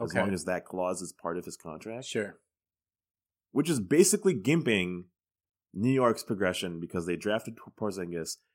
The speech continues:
Speaker 1: He's, he's a s-, a fucking unicorn.
Speaker 2: Yeah.
Speaker 1: And they're not letting him grow
Speaker 2: Yeah.
Speaker 1: in the way that they should, which is feed it to him.
Speaker 2: Yeah.
Speaker 1: Because they have Rose, who needs to recalibrate his career. They have Melo, who's like, "I'm still in the same,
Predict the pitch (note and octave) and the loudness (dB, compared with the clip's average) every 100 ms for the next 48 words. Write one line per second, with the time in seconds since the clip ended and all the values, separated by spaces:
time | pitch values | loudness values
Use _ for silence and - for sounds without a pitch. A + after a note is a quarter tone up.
0 | _ F#2 E2+ E2 _ F#2+ F2 D#2 - _ | _ -6 -6 -12 _ -8 -8 -8 -12 _
1 | - - D3 D3 G#2+ G2+ A2 - E2+ D2 | -16 -10 -6 -2 -2 -2 -4 -6 -8 -8
2 | C#2+ D2 - A#2+ G#2 F#2+ G#2 A2 C3 A#2+ | -10 -14 -10 -8 -6 -4 -2 2 2 2
3 | A2 A#2 A#2+ A2 G#2 F2+ A2+ F#2+ D#2+ E2 | 0 0 -2 -6 -4 -2 0 0 -2 -8
4 | _ G#2 G2 G#2 G#2 F#2+ G#2 A2 - E2 | _ -12 -10 -4 -2 0 0 0 -4 -6
5 | - B2+ F#2 - E2+ D2 _ _ _ _ | -2 -2 -2 -6 -10 -12 _ _ _ _
6 | - C3 C3 - F2 D#2 D2 D2 _ A2+ | -2 2 2 0 -8 -10 -12 -14 _ -12
7 | G#2 - - C#3 B2+ B2+ C3 A2+ A2+ C3 | -12 -10 -4 -2 -2 -2 -2 -2 2 2
8 | A#2+ G#2+ - - C3 C3 B2+ A2+ F#2+ B2+ | 2 -2 -8 -6 -2 0 -2 -6 0 0
9 | A2+ G#2+ _ G#2+ B2 A#2 A2+ A2 - A#2 | 0 -6 _ -4 -2 0 -2 -4 -4 0
10 | A#2+ A#2+ A#2 G#2+ G#2+ A#2 A#2 A2+ G#2+ A2+ | 0 0 0 -2 -2 0 0 0 0 0
11 | A2 _ _ B2+ C3+ - C#3 C3 B2+ B2+ | 0 _ _ -4 -2 2 4 2 -2 -2
12 | - C3 B2+ A2+ | -2 -2 -2 -6